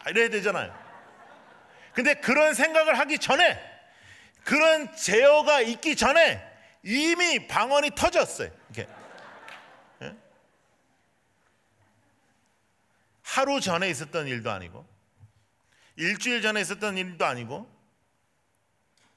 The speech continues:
몇 시간 전에 있었던 일이 바로 그냥 날아가는 거예요. 우리는 그런 사람들이에요. 맞아-, 맞아요. 연약해요.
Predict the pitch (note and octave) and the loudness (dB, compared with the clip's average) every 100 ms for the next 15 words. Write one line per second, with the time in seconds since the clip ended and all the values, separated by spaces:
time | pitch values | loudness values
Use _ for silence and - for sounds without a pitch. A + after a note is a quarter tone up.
0 | _ - B2+ D#3+ - G#3+ F#3 D3+ C#3+ A2 | _ -4 -2 -2 -4 -2 -2 -2 -4 -6
1 | G#2+ G#2+ F2+ D#2+ - _ _ _ _ _ | -8 -12 -12 -16 -20 _ _ _ _ _
2 | _ _ _ _ - A2+ A2+ C3 D3 D#3+ | _ _ _ _ -14 -10 -6 -6 -8 -12
3 | - _ _ _ _ _ _ _ _ - | -20 _ _ _ _ _ _ _ _ -12
4 | - D3 C#3+ C#3+ A2 F2 E2+ - - _ | -10 -10 -12 -10 -8 -10 -12 -18 -20 _
5 | _ _ _ _ _ _ _ _ _ _ | _ _ _ _ _ _ _ _ _ _
6 | _ _ _ _ _ _ _ _ _ _ | _ _ _ _ _ _ _ _ _ _
7 | _ _ _ _ _ _ _ _ _ _ | _ _ _ _ _ _ _ _ _ _
8 | - - _ _ _ _ _ _ _ _ | -20 -20 _ _ _ _ _ _ _ _
9 | _ _ D3+ E3+ A#3 A#3+ G#3+ A#3+ G3 A#3 | _ _ -6 -2 -2 -2 0 0 0 0
10 | A#3 A3+ G#3 C#3+ G#2 G#2 D3+ F#3+ F#3 B2+ | 0 -2 -4 -4 -4 -2 -2 0 0 0
11 | C#3 E3 G3+ D#3+ C3 D#3 G3+ G#3 G#3 G#3 | 0 2 0 0 0 0 0 -2 -2 -2
12 | G#3 A3+ | -2 -4